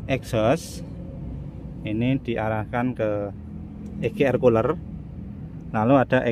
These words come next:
G R motor di sebelah sana. Di sebelah sini ya. Ini biar emisinya dia ramah lingkungan, terus lolos Euro empat.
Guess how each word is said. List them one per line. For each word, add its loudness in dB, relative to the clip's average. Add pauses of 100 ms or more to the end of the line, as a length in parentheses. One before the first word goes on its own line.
G -2
R 2
motor 2 (160)
di -2
sebelah -4
sana. 2 (1900)
Di -2
sebelah -6
sini 2
ya. -2 (4000)
Ini 2
biar 2 (580)
emisinya 4
dia 4
ramah 2
lingkungan, 2 (720)
terus -4
lolos 0
Euro 0
empat. -2